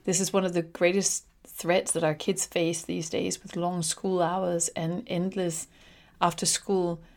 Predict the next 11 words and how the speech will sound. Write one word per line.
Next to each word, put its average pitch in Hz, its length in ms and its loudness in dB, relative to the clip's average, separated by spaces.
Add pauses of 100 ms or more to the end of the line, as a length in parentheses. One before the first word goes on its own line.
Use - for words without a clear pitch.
(160)
activities, 185 1000 2
is 175 300 -2 (200)
they 185 500 4 (360)
are 170 80 2
constantly 196 920 0
being 170 280 0
scheduled. - 720 2 (160)
They're 185 120 -2
constantly 202 720 -2
in 170 400 -2 (400)
organized 180 840 2